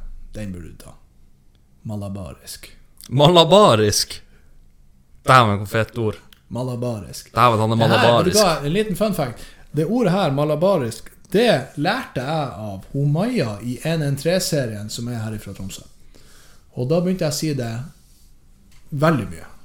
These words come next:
Speaker 1: Malabarisk. Jeg blir malabarisk.
Speaker 2: Ja, det er jo rasende, da.
Speaker 1: Ja, det er sint.
Speaker 2: Ja.
Speaker 1: Det blir sint.
Speaker 2: Ja, altså, jeg tenkte på barbarisk. Da,
Speaker 1: Ja, det er kanskje, det er kanskje en krysning der av noe
Speaker 2: Ja.
Speaker 1: slag. Ja, ja, du gjorde det jo, eh, ganske greit. Jeg tror du hadde tre av, eh, jeg tror det er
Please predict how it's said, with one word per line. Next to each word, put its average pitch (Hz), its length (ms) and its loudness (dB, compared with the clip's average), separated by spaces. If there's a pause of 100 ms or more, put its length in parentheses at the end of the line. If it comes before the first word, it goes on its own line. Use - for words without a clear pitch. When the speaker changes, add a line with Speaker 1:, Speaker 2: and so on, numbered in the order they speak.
Speaker 1:
Malabarisk. 104 720 -14 (640)
Jeg - 300 -10
blir 196 200 -8
malabarisk. 175 1120 -12 (220)
Speaker 2:
Ja, 131 60 -6
det 123 100 -2
er 110 100 0
jo 110 60 0
rasende, 127 460 -2 (100)
da. - 120 -12
Speaker 1:
Ja, 82 100 -12 (240)
det 87 80 -16
er - 20 -12
sint. - 540 -12
Speaker 2:
Ja. 107 200 -6 (100)
Speaker 1:
Det - 120 -16
blir - 140 -16
sint. - 340 -16 (240)
Speaker 2:
Ja, 113 140 -2
altså, 110 140 -4
jeg 110 80 -4
tenkte 117 180 -4
på 101 160 -2
barbarisk. 101 760 -2
Da, 104 480 -4
Speaker 1:
Ja, 165 120 2
det 185 120 4
er - 40 -6
kanskje, 226 220 0
det 214 120 0
er 233 40 -4
kanskje 190 280 -4
en 147 60 -6
krysning 120 560 -6
der 92 180 -8 (160)
av 110 160 -6
noe 104 80 -4
Speaker 2:
Ja. 101 80 -2
Speaker 1:
slag. 92 200 -10 (340)
Ja, 214 80 4
ja, 285 200 2
du 262 60 0
gjorde 285 220 4
det 240 80 4
jo, 214 200 6
eh, 196 320 2
ganske 214 260 -2
greit. 214 200 -2
Jeg 180 100 -2
tror 214 140 -6
du 190 80 -2
hadde 185 240 -2
tre 196 300 -2
av, 127 480 -4
eh, 120 180 -6
jeg 120 80 -8
tror 139 120 -6
det 127 100 -4
er - 40 -12